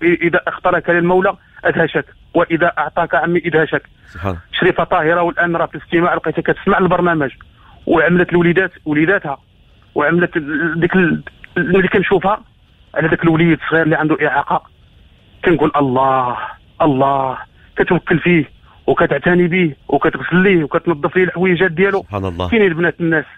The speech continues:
Speaker 1: كاين البنات الناس.
Speaker 2: الحمد لله.
Speaker 1: كاين البنات. "لو علم الله في قلوبكم خيرا يأتيكم خيرا".
Speaker 2: سبحان الله.
Speaker 1: صبارة ومؤمنة ومحافظة على الوقت، و-، وإنسانة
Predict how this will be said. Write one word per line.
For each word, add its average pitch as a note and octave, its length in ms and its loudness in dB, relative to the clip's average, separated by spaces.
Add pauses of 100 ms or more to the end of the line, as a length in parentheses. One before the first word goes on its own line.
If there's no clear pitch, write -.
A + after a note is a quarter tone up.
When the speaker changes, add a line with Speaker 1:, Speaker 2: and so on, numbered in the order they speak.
(160)
Speaker 1:
كاين G#3+ 120 4
البنات E3+ 360 0
الناس. E3 240 0
Speaker 2:
الحمد G2+ 260 -8
لله. F2+ 180 -6
Speaker 1:
كاين F#3+ 180 2
البنات. F3 260 0 (320)
"لو E3 240 2
علم F3+ 360 0
الله D#3+ 520 0
في E3+ 200 0
قلوبكم E3 640 0
خيرا E3+ 320 0 (460)
يأتيكم F3 540 0
خيرا". C#3+ 360 0
Speaker 2:
سبحان F#2 320 -6
الله. F2 180 -4
Speaker 1:
صبارة E3+ 420 0
ومؤمنة E3 540 -2 (340)
ومحافظة E3 600 0
على D#3+ 140 -2
الوقت، E3 260 -2 (640)
و-، E3+ 400 4 (220)
وإنسانة G3 480 2